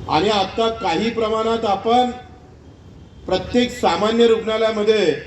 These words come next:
आता अशा प्रकारच्या केंद्र स्थापना करून बाळ जन्माला आल्याबरोबर आणि अगोदर त्याच्या सगळ्या तपासण्या, आता सिकल सेल असेल, थॅलेसेमिया असेल,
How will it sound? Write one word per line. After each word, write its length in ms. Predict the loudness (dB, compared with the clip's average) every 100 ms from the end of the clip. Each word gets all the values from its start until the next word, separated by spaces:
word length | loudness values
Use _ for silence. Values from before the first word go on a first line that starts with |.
| -16 -20 -20 -20 -20 -20 -20 -14
आता 220 | -8 -2 0
अशा 320 | 0 0 -2
प्रकारच्या 480 | -2 -2 -2 0 -4
केंद्र 440 | -2 -4 -2 -2
स्थापना 400 | 0 -2 -2 -4
करून 380 | -2 0 0 -2 -12 -20 -20 -16 -4
बाळ 340 | 0 2 2
जन्माला 540 | 0 -4 -4 -4 -2 0
आल्याबरोबर 640 | -2 -2 -2 -4 -2 0
आणि 160 | 0 0
अगोदर 600 | -2 -2 2 4 4 0 -4 -14 -20 -20 -20 -20 -20 -20 -20 -20 -6
त्याच्या 380 | 0 0 2 0
सगळ्या 420 | 0 -4 0 0
तपासण्या, 640 | 0 -2 -2 -4 -4 -4 -4 -8 -16 -20 -16
आता 160 | -10 -8
सिकल 420 | -6 -4 -2 -2
सेल 200 | -2 0
असेल, 480 | 0 0 0 0 -2 -6 -16 -20 -20 -20 -20 -20 -20 -12
थॅलेसेमिया 560 | -4 0 0 0 0 0
असेल, 440 | 0 -2 -2 -2